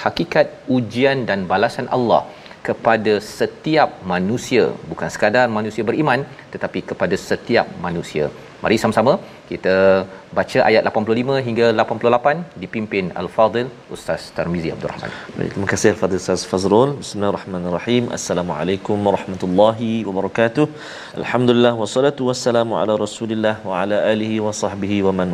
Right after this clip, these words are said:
Speaker 2: walah wa ba'da. Apa khabar semuanya? Ibu-ibu, ayah-ayah, tuan-tuan dan puan-puan, muslimin dan muslimat, sahabat-sahabat Al-Quran yang dikasihi Allah Subhanahu wa taala sekalian. Alhamdulillah, hari ini kita bertemu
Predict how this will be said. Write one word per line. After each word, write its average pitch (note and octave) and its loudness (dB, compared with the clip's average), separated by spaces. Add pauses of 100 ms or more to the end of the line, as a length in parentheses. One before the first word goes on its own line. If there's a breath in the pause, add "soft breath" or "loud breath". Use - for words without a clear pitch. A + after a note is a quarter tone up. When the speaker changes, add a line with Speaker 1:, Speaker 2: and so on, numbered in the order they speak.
Speaker 2:
walah F2+ 2
wa E2 -2
ba'da. E2 -2 (500 loud breath)
Apa G#2 0
khabar A2 4 (120)
semuanya? C3 2 (400)
Ibu-ibu, G#2 0 (100)
ayah-ayah, A2 4
tuan-tuan G#2 -2
dan G2+ -8
puan-puan, A2 2 (100)
muslimin G#2+ -4
dan G2+ -4 (120)
muslimat, B2 0 (560 loud breath)
sahabat-sahabat G2+ 0
Al-Quran G#2+ 2 (200)
yang G#2+ -2
dikasihi G2+ -2
Allah G#2 2
Subhanahu G2 -2
wa F#2+ 0
taala F#2 0
sekalian. G#2 2 (180)
Alhamdulillah, G2+ 0 (340)
hari F#2+ -4
ini G#2+ -2 (540 loud breath)
kita G2+ -2 (100)
bertemu G2 2